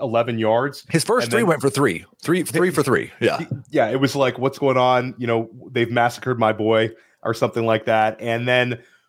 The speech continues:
Speaker 1: all of a sudden, Jake Browning gets it going. I, I do think that we need to put a little bit of an asterisk here because Browning looked great, but this Jacksonville secondary has gotten shredded all season. They're a bottom five in terms of,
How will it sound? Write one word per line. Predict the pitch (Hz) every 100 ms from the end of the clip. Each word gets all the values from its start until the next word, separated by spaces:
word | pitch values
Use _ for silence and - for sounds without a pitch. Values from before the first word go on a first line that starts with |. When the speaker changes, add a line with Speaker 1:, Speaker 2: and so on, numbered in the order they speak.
| _ _ _ _ -
Speaker 1:
all | 123
of |
a | 123
sudden, | - 143 139 123 107
Jake | 123 117
Browning | 120 120 120
gets | 117
it | 107
going. | 120 135 101 95
I, | 139 135
I | 156
do | 139 185
think | 240 208
that |
we | 175
need | 151 143
to |
put | - 139
a |
little | 131 131
bit | 135
of | 123
an | 117
asterisk | 110 117 120 143 139 -
here | 135 143 - _ _ _
because | 123 120 123 120 - - _ _ _ _ _ _ _ _ _ _ _
Browning | 131 139 160 190
looked | 156 -
great, | 127 127 110 87 - _
but | 117
this | 156 151
Jacksonville | - 127 135 - 139 123
secondary | - 123 151 139 147 131
has | 120
gotten | 123 90
shredded | 110 - 123 117
all | 117 110
season. | - 117 123 131 127 - _ _
They're | 123 117
a | 110
bottom | - 117 127 127
five | 127 117 123
in | 120
terms | 113 120 113 117
of, | 107 104